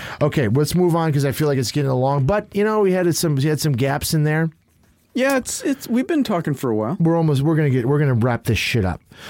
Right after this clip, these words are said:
Speaker 1: Um, but I, I, before I do that, I took all three girls to the N C double A men's volleyball championships in Long Beach.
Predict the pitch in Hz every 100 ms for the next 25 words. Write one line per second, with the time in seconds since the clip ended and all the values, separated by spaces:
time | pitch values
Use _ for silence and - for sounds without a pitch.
0 | - - 139 131 113 98 139 131 120 110
1 | 127 107 120 151 147 123 131 127 123 110
2 | 120 147 131 127 123 131 123 113 123 135
3 | - 113 113 120 - 120 113 113 113 107
4 | 113 113 104 104 110 107 104 101 - 113
5 | 107 101 92 110 - 104 98 104 98 117
6 | - -